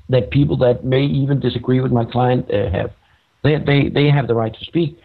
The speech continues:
but we also have the right to speak. Um, and, and, and, and there's, there's, you know, maybe, maybe we can speak a little louder. Maybe, um, maybe we can make sure that, that, that our part of the story gets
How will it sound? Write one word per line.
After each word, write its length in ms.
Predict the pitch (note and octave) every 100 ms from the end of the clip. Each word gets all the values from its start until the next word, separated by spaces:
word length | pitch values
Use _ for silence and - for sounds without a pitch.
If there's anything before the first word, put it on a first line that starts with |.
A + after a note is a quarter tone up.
| _ _ _ _ _
but 320 | C#3 C3 - -
we 200 | - E3
also 220 | E3 G3+ D#3+
have 140 | A2
the 80 | G#2+
right 220 | - F#2+
to 80 | -
speak. 320 | D#2 A#1 - _ _ _ _ _ _ _ _
Um, 540 | A2 G#2+ A2 G#2+ A2 -
and, 340 | A#2+ A#2+ B2 B2
and, 220 | B2 -
and, 220 | C3 -
and 280 | B2+ C3+ C3+ - _ _ -
there's, 300 | C#3+ - -
there's, 260 | C#3+ C3+ B2
you 120 | D3+
know, 240 | D3 C#3+ - - -
maybe, 320 | D#3+ F#3 F#3
maybe 240 | D#3+ F3
we 160 | F3+ D#3+
can 120 | E3+
speak 340 | - E3 D#3 -
a 60 |
little 220 | F3 G3
louder. 380 | F#3+ A3+ A3 A2+ - _ _ _ _ _ _ _ _ _ -
Maybe, 560 | C3+ D#3+ D#3+ D#3 D#3
um, 360 | D3 C#3+ C3 B2+ _ _ _ _ _ _ _ - -
maybe 260 | C#3 C#3+
we 160 | D3 C#3
can 260 | - C#3+ C3
make 160 | B2+
sure 220 | - C3+
that, 280 | C3 A2 -
that, 200 | G#2+ G#2+ - _ _ _ _ -
that 300 | A2+ G2+ -
our 160 | D3 F3
part 220 | A#2 G2
of 100 | G#2
the 100 | G#2
story 320 | E2+ G2 G#2
gets 280 | G2+ G#2 G#2